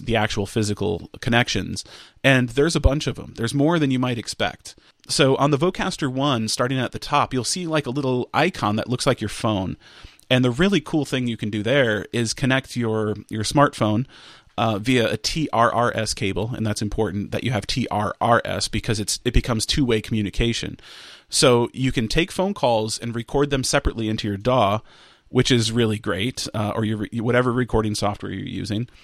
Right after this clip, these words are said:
and it gets its own channel. So, you know, both host and guest, you know, you can edit them separately, you can, uh, mix them separately, uh, and there's a mix minus that's already introduced. So that's something,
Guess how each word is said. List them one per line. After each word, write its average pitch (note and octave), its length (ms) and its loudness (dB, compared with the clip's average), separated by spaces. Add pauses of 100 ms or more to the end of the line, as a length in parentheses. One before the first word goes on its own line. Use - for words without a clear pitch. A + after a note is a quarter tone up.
(120)
and C#3+ 140 6
it C3+ 60 6
gets - 180 2
its B2+ 140 -2
own B2 120 2
channel. A2 500 0 (400)
So, A#2 440 2
you A#2 140 -4
know, G#2+ 120 -2
both A2+ 240 2
host - 360 2
and A2 140 -2
guest, A#2+ 480 0
you A2+ 140 -2
know, G#2+ 80 0
you G#2+ 240 -4
can - 180 -4
edit A#2 240 2
them G#2+ 440 -2
separately, B2+ 440 2
you A#2+ 220 0
can, G2+ 380 -4
uh, G2+ 160 -2
mix A#2+ 240 2
them G#2 200 0
separately, G#2+ 600 2 (600)
uh, G2+ 480 2 (680)
and C#3 120 6
there's C#3 120 6
a C3+ 60 2
mix C#3 200 2
minus A#2+ 400 0
that's - 200 -4
already G2+ 240 -2
introduced. F#2 520 -8
So A2 140 0
that's A#2 200 2
something, A2+ 480 0